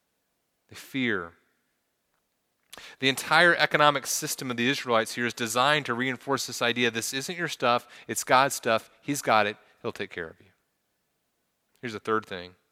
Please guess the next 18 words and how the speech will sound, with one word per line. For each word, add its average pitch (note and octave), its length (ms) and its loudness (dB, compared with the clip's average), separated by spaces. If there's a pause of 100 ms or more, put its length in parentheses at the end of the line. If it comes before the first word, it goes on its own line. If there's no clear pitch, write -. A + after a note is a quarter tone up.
(1400)
In A#2 80 -14
Christ, B2 760 4
we A#2 120 -12
see, A2 560 -6 (1120)
"I'm G#2+ 140 -8
a G2+ 60 -6
steward, A2+ 560 -4
not G#2+ 220 4
an G#2 100 -2
owner." F2+ 420 -8 (1000)
In B2 100 -10
Christ, C#3 480 6
"I'm A#2 160 2
a A2 40 -4
steward, C#3 680 -4
not A#2+ 260 4
an A#2+ 100 -2
owner." A2 360 -2